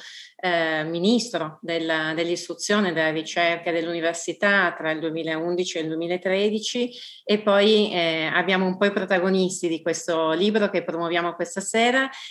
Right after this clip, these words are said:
Abbiamo Pier Giorgio Bianchi e Paolo Alberico Laddomada,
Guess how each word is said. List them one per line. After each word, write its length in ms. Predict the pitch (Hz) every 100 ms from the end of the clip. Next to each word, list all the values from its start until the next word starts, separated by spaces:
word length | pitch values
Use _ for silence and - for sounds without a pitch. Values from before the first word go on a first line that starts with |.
| -
Abbiamo 640 | - 165 165 165 165 165 165
Pier 220 | 190 175
Giorgio 360 | 190 175 185
Bianchi 720 | 185 226 233 233 - 247 254
e 320 | - 165 160 160
Paolo 200 | 170 175
Alberico 840 | 165 170 175 170 180 170 160 165
Laddomada, 840 | 170 165 160 147 165 175 208 254